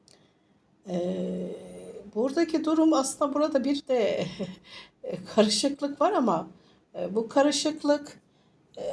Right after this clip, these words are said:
aslında çok da büyük bir karışıklık değil. Burada bir sevgi karışıklığı gibi, mutlu olduğunuz bir durum gibi. Böyle bir, e, telaşlı bir dönem. Bakın,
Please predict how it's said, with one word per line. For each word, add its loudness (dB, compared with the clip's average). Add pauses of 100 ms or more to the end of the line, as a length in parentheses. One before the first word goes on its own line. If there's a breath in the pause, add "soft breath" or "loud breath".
(100)
aslında 4
çok 2
da 2
büyük -2
bir -10
karışıklık -2
değil. 2
Burada 2
bir -2
sevgi 0
karışıklığı -2
gibi, -6 (400 soft breath)
mutlu 2
olduğunuz 4
bir 2
durum 2
gibi. -4 (360 loud breath)
Böyle 4
bir, 2
e, -4 (240)
telaşlı 2
bir -2
dönem. 2
Bakın, 0